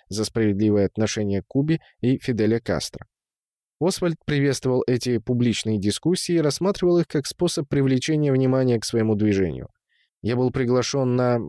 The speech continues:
радио выступить в радиопрограмме «Латиноамериканский фокус» семнадцатого августа в семь тридцать вечера. Модератором был Билл Стаки, который в течение получаса задавал мне вопросы о цели отделения за справедливое отношение к Кубе.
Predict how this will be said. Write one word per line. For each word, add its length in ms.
радио 520
выступить 680
в 60
радиопрограмме 880
«Латиноамериканский 1080
фокус» 640
семнадцатого 600
августа 460
в 60
семь 260
тридцать 460
вечера. 480
Модератором 580
был 200
Билл 280
Стаки, 540
который 320
в 20
течение 480
получаса 560
задавал 360
мне 140
вопросы 540
о 120
цели 300
отделения 560
за 140
справедливое 580
отношение 560
к 60
Кубе. 260